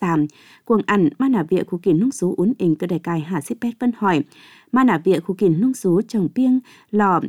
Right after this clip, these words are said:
cơ đẩy cài chết xếp cào phân hỏi. Cánh nhằn xanh mắc khù, tỏi năm bón kìn bón rú máu,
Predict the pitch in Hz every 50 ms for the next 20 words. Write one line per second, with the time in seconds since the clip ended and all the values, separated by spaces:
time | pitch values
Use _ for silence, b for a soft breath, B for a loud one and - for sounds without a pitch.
0 | b b b b - 226 196 202 196 175 - 180 165 156 143 - - 247 - 285
1 | - - 214 160 143 - 254 247 - - 208 196 160 135 - b b b b b
2 | b - 190 175 175 233 277 - 262 214 175 147 - - 254 247 240 254 247 247
3 | - 202 185 170 160 156 151 b b b b - 220 190 165 196 254 254 - 180
4 | 180 226 220 - 190 151 151 - 170 175 190 - 190 175 185 190 185 165 165 208